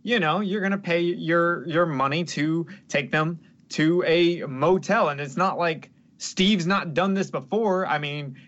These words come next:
he did kinda tell Al one time to take someone to a hotel for sex, even though he was going, Al was going there to watch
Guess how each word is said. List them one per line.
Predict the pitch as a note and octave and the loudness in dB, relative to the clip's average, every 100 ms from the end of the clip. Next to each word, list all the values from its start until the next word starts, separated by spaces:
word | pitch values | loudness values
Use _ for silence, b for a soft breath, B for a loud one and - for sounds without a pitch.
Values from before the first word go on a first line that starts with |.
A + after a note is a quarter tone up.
| B | B
he | E3 | -2
did | E3+ C4 | 0 0
kinda | A#3+ C4+ C4 | 0 0 0
tell | G#3 A3+ A#3+ G#3+ | 0 2 2 2
Al | D#3+ G3 G#3+ F#3+ | 0 2 4 2
one | D#3 D3 | 0 -2
time | C#3+ C#3+ C#3+ C3+ | -2 -2 -2 -4
to | - C3 C3 | -4 -4 -4
take | - D#3+ F3+ | -2 -4 -2
someone | E3 D#3 D3+ | -4 -4 -6
to | - D3+ | -4 -2
a | C#3+ C#3 C#3 | 0 2 2
hotel | C#3 D3+ C#3 D3+ D3 C#3 C3+ B B - | 0 -2 0 2 4 2 -2 B B -6
for | D3 | -4
sex, | C#3 E3 C#3+ - | 0 0 0 -4
even | D#3+ D3 | -8 -2
though | C#3 | -2
he | A#2+ F#3 | 0 0
was | D#3 C3+ | -2 -4
going, | C#3+ C#3 C#3 C#3 - | -4 -4 -4 -8 -4
Al | D#3+ E3+ | 2 2
was | C#3+ B2+ | 0 -6
going | C#3 C3 | -6 -2
there | C3+ | -2
to | B2+ B2+ B2+ | 0 -2 0
watch | C3+ C3+ - - | 0 -2 -4 -18